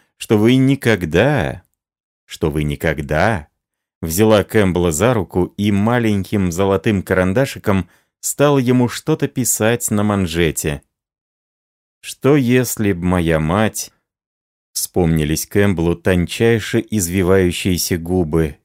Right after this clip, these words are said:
и он опять огляделся кругом, как будто леди Кэмпбелл могла быть здесь.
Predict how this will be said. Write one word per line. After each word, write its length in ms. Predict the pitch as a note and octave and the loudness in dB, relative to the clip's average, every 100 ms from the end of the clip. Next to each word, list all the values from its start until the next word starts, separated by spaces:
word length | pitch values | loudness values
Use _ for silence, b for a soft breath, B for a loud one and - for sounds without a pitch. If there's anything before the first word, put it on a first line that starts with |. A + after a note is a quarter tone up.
| _ | _
и 80 | G#2+ | 0
он 180 | G#2+ A2 | 4 2
опять 380 | G#2+ G#2 E2+ | 2 2 2
огляделся 640 | F#2 D2+ E2+ D#2+ F2 D#2+ - | -2 -2 -2 0 -2 -2 -6
кругом, 520 | F2 E2+ G2 A2+ G#2+ _ _ _ | -6 -2 2 2 0 _ _ _
как 240 | F2 D#2 | -4 -4
будто 380 | D#2 C3+ - A#2 | -2 -4 0 0
леди 320 | F2+ F2+ D2 | 2 2 -2
Кэмпбелл 480 | - G2 A2 G#2+ F2 | -2 0 2 2 0
могла 420 | D#2+ D#2 D#2 E2 | 0 -2 -2 -2
быть 200 | D#2+ D#2 | -2 -4
здесь. 540 | D#2+ D2 D#2 C#2+ - | -6 -4 -4 -4 -8